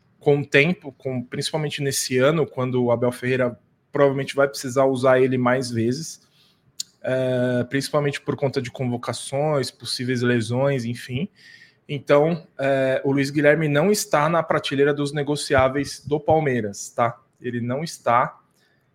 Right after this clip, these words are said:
é, eles não est-, ele, ele não está nessa prateleira aí dos negociáveis.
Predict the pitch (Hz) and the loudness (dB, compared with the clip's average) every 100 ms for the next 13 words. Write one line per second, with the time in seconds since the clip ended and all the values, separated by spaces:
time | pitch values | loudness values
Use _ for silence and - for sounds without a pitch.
0 | _ - 131 127 123 123 120 117 110 107 | _ 0 2 4 4 2 2 2 0 -4
1 | _ _ _ _ _ _ _ _ _ _ | _ _ _ _ _ _ _ _ _ _
2 | _ _ _ _ - _ _ _ _ _ | _ _ _ _ -20 _ _ _ _ _
3 | _ _ _ _ 143 139 127 143 175 - | _ _ _ _ -2 0 0 0 -2 -4
4 | - 143 143 143 139 139 135 143 185 - | -6 -2 0 -2 2 2 2 0 0 -2
5 | 170 156 147 156 - 147 - 135 143 135 | 0 0 0 -4 -4 -4 -4 0 2 2
6 | 135 135 147 156 147 143 160 - 139 127 | 2 -2 -4 -2 -2 -2 -2 4 6 6
7 | 110 101 - - - | 4 -2 -8 -16 -20